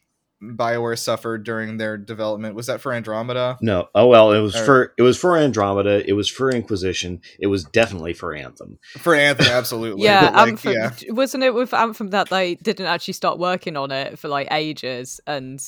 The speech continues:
Speaker 3: E A were like, wondering, "What are you doing with our money?" And they just
Speaker 1: Yeah,
Speaker 3: kind of
Speaker 1: that was a, yeah,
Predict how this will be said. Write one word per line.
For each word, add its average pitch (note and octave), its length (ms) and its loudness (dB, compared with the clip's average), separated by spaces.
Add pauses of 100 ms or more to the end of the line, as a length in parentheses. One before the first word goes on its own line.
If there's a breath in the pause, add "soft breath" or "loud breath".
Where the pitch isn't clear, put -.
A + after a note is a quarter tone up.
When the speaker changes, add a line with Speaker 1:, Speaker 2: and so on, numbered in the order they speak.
(120)
Speaker 3:
E D#3+ 160 -6
A C3+ 220 -6
were C3+ 140 -8
like, C3 200 -8
wondering, C3+ 380 -10
"What B2+ 80 -8
are C#3+ 60 -6
you C#3+ 200 -10
doing D3 200 -6
with D3 120 -12
our C3+ 120 -6
money?" C3+ 360 -10
And C3+ 100 -12
they C#3 100 -10
just E3+ 220 -8
Speaker 1:
Yeah, F3 180 10
Speaker 3:
kind C3 60 6
of B2 60 -2
Speaker 1:
that D3 140 4
was D#3 180 0
a, C3 140 -2 (180)
yeah, A#2+ 420 -4